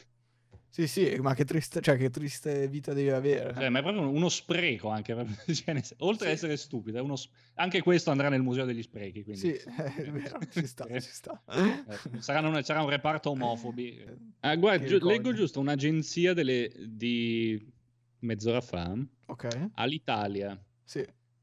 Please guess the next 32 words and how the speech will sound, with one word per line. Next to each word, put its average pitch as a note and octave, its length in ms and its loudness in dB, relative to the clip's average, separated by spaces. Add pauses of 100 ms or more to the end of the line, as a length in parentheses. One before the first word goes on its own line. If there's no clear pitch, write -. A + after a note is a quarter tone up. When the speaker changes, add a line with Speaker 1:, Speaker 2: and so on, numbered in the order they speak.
(100)
Speaker 1:
No. C#3 240 -6
Speaker 2:
<laughs> - 600 -14
Eh. - 360 -2
Speaker 1:
No. D3 320 -2 (760)
No. - 260 -10 (840)
Speaker 2:
Il C3+ 160 -8
decollo G3 440 2
di D#3+ 260 -2
ita, D#3 640 -2
la B2+ 120 -4
nuova D3+ 280 -2
compagnia C3+ 500 0
che C#3+ 120 -2
prenderà B2 280 0
il B2 80 0
posto C#3+ 220 -2
di B2 120 0
Alitalia, B2 460 2
è A#2+ 40 -4
previsto D3 380 -2
per C3 160 -2
ottobre. G2 640 -4 (500)
Speaker 1:
Ma, C3+ 140 -6 (160)
no, D#3 300 -4
ricord-, E3 580 2
cioè, C#3 180 -2
non, C3+ 400 -6
ricordiamo D3 720 2
ai C3 200 0
gentili C3 420 -4
politici B2+ 500 -10
che B2 300 -10